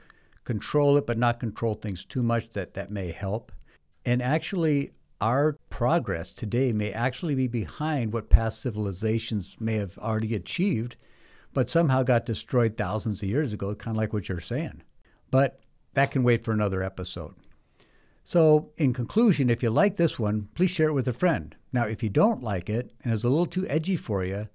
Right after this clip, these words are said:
then send us some ideas of what you would like us to cover. Either way, we're not letting you off the hook. Contact us at email, the geezer life at gmail dot com, on Facebook at The Geezer Life,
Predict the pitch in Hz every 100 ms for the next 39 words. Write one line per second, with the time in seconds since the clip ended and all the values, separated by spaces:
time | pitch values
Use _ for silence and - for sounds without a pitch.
0 | _ _ - 160 135 185 175 160 175 156
1 | 143 156 143 143 170 - 143 - 110 -
2 | 92 - - 90 76 - - - 190 170
3 | 135 151 117 117 123 120 123 123 120 -
4 | 87 107 101 - - _ - - 160 156
5 | 151 - 143 - 113 - - - - _
6 | - 147 160 160 156 151 127 - 110 107
7 | 127 131 120 123 120 104 95 117 110 101
8 | 90 - 143 147 143 139 - _ _ _
9 | _ _ _ _ _ 95 90 160 156 -
10 | 165 - - 107 - 98 143 170 175 147
11 | 147 135 -